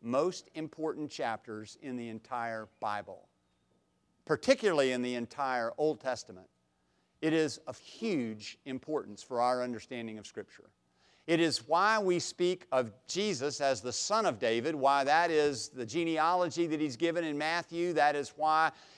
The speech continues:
he is praised as the Son of David by Paul in Romans one four. It's why the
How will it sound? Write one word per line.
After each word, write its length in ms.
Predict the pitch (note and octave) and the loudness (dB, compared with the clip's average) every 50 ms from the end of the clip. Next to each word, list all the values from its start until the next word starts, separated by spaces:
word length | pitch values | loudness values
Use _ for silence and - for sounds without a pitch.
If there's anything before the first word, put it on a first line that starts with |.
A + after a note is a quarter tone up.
| - - | -8 -2
he 180 | E3 F3+ F3+ E3 | 2 4 6 8
is 240 | D3+ C#3+ C#3+ - | 8 8 6 4
praised 720 | - - - - D#3 E3 F3 F#3+ F#3+ G3 G3+ G3 D3 - | 0 -8 -6 2 4 6 6 6 6 6 4 2 0 0
as 260 | E3+ D3+ D3+ D3 A#2 - | 2 2 2 2 0 -2
the 140 | C#3+ C#3 | -4 -4
Son 320 | - - - F3 E3+ E3+ E3 | -4 -2 -2 -2 -2 0 -2
of 100 | D3+ A#2+ | -2 -2
David 560 | D3+ D#3 D#3+ F3 F3+ D#3+ F3+ F3 E3 D3 B2+ | 0 2 2 2 2 2 0 -2 -2 -2 0
by 160 | C3 B2 B2 | 0 0 0
Paul 560 | A#2+ - - - F#3 F#3 F#3 F#3 F#3 F#3 F#3 | 0 -2 0 4 6 6 8 8 8 6 6
in 220 | D#3+ C3 A#2+ A#2+ B2 | 4 2 0 -2 -2
Romans 420 | C#3+ - F3 E3+ E3+ E3 D#3 - | 0 0 0 0 0 -2 -4 -4
one 260 | C3+ D3 E3 E3 E3 | -2 -2 -2 0 -2
four. 440 | D3+ - - E3+ E3+ E3+ F3+ F3+ D#3+ - - - - - | -2 -2 -2 0 2 4 4 2 2 -2 -8 -16 -8 -4
It's 260 | C3+ C#3 - - - | -4 -4 -4 -6 -6
why 460 | D3+ E3 E3+ F3 F3 E3+ E3+ E3+ D#3 - - _ _ _ _ _ - - B2+ | -2 0 2 4 4 4 4 2 2 -2 -6 _ _ _ _ _ -16 -6 -2
the 120 | B2+ | -2